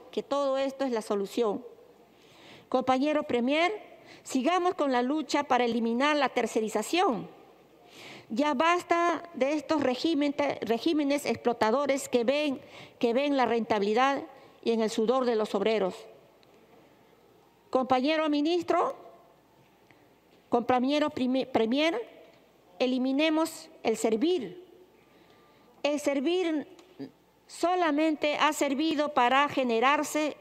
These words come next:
sueldos dorados. No sirve el servir. Merece su atención. Esperamos una respuesta de su gabinete. ¿Qué vamos a hacer con servir?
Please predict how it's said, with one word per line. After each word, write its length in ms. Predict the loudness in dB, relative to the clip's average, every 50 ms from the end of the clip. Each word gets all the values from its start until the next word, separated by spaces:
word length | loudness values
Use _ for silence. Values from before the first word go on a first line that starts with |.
| -20 -20 -20 -20 -20 _ _
sueldos 640 | -18 -6 -4 -2 -2 -2 0 0 -2 -2 -2 -4 -2
dorados. 680 | 0 0 2 4 4 4 4 4 2 0 -2 -6 -12 -20 -20 -20 -20 _ _ _ -20 _ _ _ _ _ -20 _ -20 _ -20 -20 _ -20 -20 -6
No 200 | -4 0 0 0
sirve 340 | 2 2 2 2 2 2 0
el 60 | 0
servir. 480 | 0 -2 -2 -2 0 0 -2 -2 -4 -8 -20 -20 -20 -20 _ -20 _ _ _ _ -20 -20 -20 -20 -6 -2
Merece 580 | -2 0 0 0 0 0 0 0 0 -2 -2
su 140 | 0 -2 -2
atención. 720 | -2 0 0 0 0 0 0 0 2 2 2 -2 -4 -6 -10 -16 -20 -20 -20 -20 -20 -20 -20 -20 -20 -20 -20 _ _ -2
Esperamos 920 | -2 -2 -2 -2 -2 0 0 2 4 4 4 4 4 2 2 2 0 0
una 180 | 0 2 2
respuesta 680 | 2 2 0 -2 -6 -2 0 0 2 0 0 0 -2 0
de 120 | 0 -2
su 160 | -2 0 0
gabinete. 640 | 0 0 0 0 0 0 0 -2 -2 -4 -8 -8 -8 -16 -20 -20 _ -20 _ _ _ _ _ _ _ _ _ _ _ _ _ _ _ _ -20 -20 -20 -20 -20 -20 _ _ _ _ _ _ _ _ _ 0
¿Qué 160 | 0 2 2
vamos 340 | 2 2 2 2 2 2 2
a 60 | 0
hacer 260 | 0 0 0 -2 0
con 160 | 0 0 0 2
servir? 420 | 2 0 2 2 0 0 -2